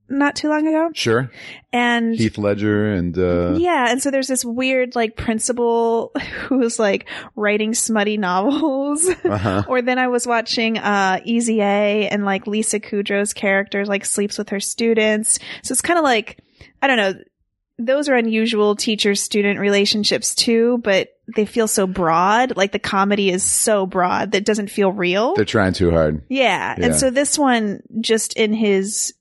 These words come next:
Speaker 1: you know, point of view of, like, "Ugh, another student I have to deal with," you know, it just felt so much more real to me.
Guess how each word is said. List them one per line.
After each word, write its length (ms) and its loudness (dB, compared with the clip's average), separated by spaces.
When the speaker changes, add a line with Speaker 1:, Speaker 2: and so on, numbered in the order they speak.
Speaker 1:
you 100 -2
know, 100 -4
point 280 0
of 80 -2
view 340 0
of, 140 -2
like, 280 -6
"Ugh, 160 -4
another 240 2
student 360 2
I 80 0
have 160 0
to 100 -6
deal 240 2
with," 320 -2
you 160 -2
know, 280 -2
it 200 -10
just 220 0
felt 220 -2
so 200 2
much 180 -2
more 120 -4
real 220 -2
to 120 -6
me. 260 0